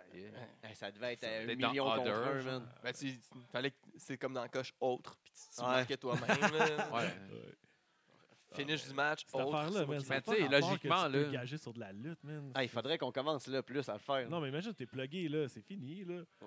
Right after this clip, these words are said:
Speaker 3: Ouais.
Speaker 4: C'est comme, tu sais, tu peux
Speaker 1: Ben, c'est ça qui
Speaker 4: ça
Speaker 1: y est
Speaker 4: n'a pas
Speaker 1: arrivé, hein,
Speaker 4: rapport,
Speaker 1: un
Speaker 4: là.
Speaker 1: moment donné, là, pendant
Speaker 4: Ouais,
Speaker 1: un
Speaker 4: quand,
Speaker 1: petit
Speaker 4: quand
Speaker 1: bout,
Speaker 4: c'était
Speaker 1: là.
Speaker 4: Brock Lesnar avec Undertaker, genre.
Speaker 1: Dans ce temps-là, ouais, euh, pendant peut-être deux ans, en deux mille seize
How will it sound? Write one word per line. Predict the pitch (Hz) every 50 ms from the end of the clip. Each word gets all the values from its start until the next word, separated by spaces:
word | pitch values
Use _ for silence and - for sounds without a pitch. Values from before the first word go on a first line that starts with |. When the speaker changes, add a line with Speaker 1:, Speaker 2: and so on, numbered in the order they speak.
| - _ _
Speaker 3:
Ouais. | - 104 104 107 107 104
Speaker 4:
C'est | 143
comme, | 135 127 113
tu | -
sais, | 170 160
tu | - -
peux | - 127
Speaker 1:
Ben, | 123
c'est | 123 - 139
ça | 120 180
qui | 185 -
Speaker 4:
ça | - - 139
Speaker 1:
y | 139
est | 135
Speaker 4:
n'a | 131 131
pas | -
Speaker 1:
arrivé, | 123 143 196 220
hein, | 196
Speaker 4:
rapport, | 180 180 180
Speaker 1:
un | 165
Speaker 4:
là. | 139
Speaker 1:
moment | 127 131 131
donné, | 131 143 156 180 196 180
là, | 165 170 170 175 170 -
pendant | - -
Speaker 4:
Ouais, | 165 151
Speaker 1:
un |
Speaker 4:
quand, | 117 - 143
Speaker 1:
petit | 139 - 139
Speaker 4:
quand | 135
Speaker 1:
bout, | 135 165
Speaker 4:
c'était | 143 139 -
Speaker 1:
là. | - 147
Speaker 4:
Brock | 147 147 -
Lesnar | 147 139 135 143 160 160
avec | 143 127 131 123
Undertaker, | 131 127 127 135 127 - 131 123 - - 156 165 175 170
genre. | 165 180 180 180 165 156 143
Speaker 1:
Dans | 117 117 123
ce | - - - -
temps-là, | - 120 117 117 113 113 117 135 147 165 160
ouais, | 143 123 123 135
euh, | 143 143 131 110 101 98 92 87 95 95 95 95 _ _ _ _ _ _ _ _ _
pendant | - 104 107 107
peut-être | - - 131 131 127 117
deux | 117 120 117 117 110 107 117
ans, | 143 170 180 160
en | 131
deux | 110 110 110
mille | 110 110 107
seize | 101 - - 135 160 196 202 185 156 123